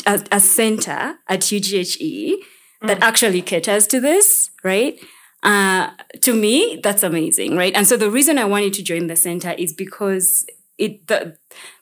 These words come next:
Speaker 1: the strategy of the center and the whole goal of the center is not just about education, right? But it's education in terms of we have a track, a G S R H track in the master's program.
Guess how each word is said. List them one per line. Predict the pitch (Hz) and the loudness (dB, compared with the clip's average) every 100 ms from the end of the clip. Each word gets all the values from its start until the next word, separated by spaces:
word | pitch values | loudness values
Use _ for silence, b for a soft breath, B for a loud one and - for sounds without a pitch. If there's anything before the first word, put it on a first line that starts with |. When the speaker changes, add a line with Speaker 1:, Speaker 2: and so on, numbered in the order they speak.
| - | -2
Speaker 1:
the | 214 | 0
strategy | - 269 294 339 262 277 302 | 2 2 2 0 0 0 0
of | 311 190 | -2 -4
the | 190 | 0
center | 185 185 190 240 254 320 | 0 0 -2 -4 -4 0
and | 196 | 0
the | 190 | 0
whole | 185 208 | -2 -2
goal | 196 190 202 | -2 -2 -2
of | 202 | -2
the | 196 | 0
center | 202 180 170 | 0 0 -2
is | 175 170 | -2 0
not | 196 - | -2 -2
just | 190 185 | -2 -2
about | 180 175 170 - | -2 -2 -4 -4
education, | 165 165 - 175 180 269 392 427 B B - | -6 -8 -6 -4 -2 0 -2 -4 B B -6
right? | 180 254 | -4 -2
But | 208 | 0
it's | 196 - - - B B - | 0 0 -4 -6 B B -2
education | 233 254 247 220 247 226 | 0 2 2 2 2 2
in | 202 180 | 2 0
terms | 185 175 170 | 2 2 0
of | 160 | -2
we | 175 | -2
have | 175 151 | -2 -2
a | 160 | -2
track, | - 311 311 311 - - - | 0 2 2 -2 -12 -16 -8
a | |
G | 175 190 | -2 2
S | 185 | 2
R | 180 | 2
H | 160 160 | -2 -2
track | - 294 285 | 0 0 0
in | 220 | -2
the | 202 | 0
master's | 185 180 175 170 | 0 0 -2 -4
program. | 175 160 165 165 165 | -6 -4 -2 -2 -4